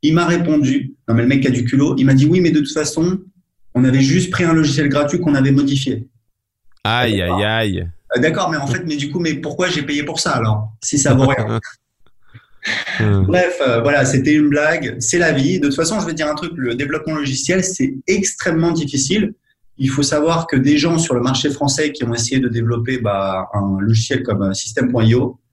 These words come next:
Speaker 1: euh, j'en connais quatre qui ont essayé et qui ont échoué. Et moi, j'ai aussi échoué la première fois. Donc, c'est, c'est, la règle, c'est pas de réussir, la règle, c'est d'échouer.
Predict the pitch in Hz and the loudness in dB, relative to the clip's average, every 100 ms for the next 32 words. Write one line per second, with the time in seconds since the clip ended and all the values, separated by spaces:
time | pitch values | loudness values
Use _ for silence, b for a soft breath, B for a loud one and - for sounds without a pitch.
0 | _ _ _ _ _ - 107 107 107 107 | _ _ _ _ _ -2 2 4 4 2
1 | 107 104 107 117 113 127 123 120 156 175 | 2 2 2 2 2 2 2 2 2 0
2 | - - _ _ _ - - _ - 131 | -4 -16 _ _ _ -20 -20 _ 0 2
3 | 127 - 127 123 143 160 - 127 120 131 | 4 2 0 2 2 0 0 -2 0 2
4 | 131 123 117 104 - 117 123 147 135 135 | 2 2 0 0 0 2 4 4 4 4
5 | 135 143 135 147 123 131 127 117 110 104 | 2 2 0 0 0 2 2 2 0 0
6 | 107 - 110 101 - 101 95 - b b | -2 -2 0 -2 -4 -4 -4 -6 b b
7 | _ _ 120 117 147 170 147 120 120 117 | _ _ -2 0 0 0 0 0 0 0
8 | 131 135 131 131 101 113 139 131 - - | 2 2 0 0 0 0 2 2 2 2
9 | 113 113 147 190 | 2 2 0 -2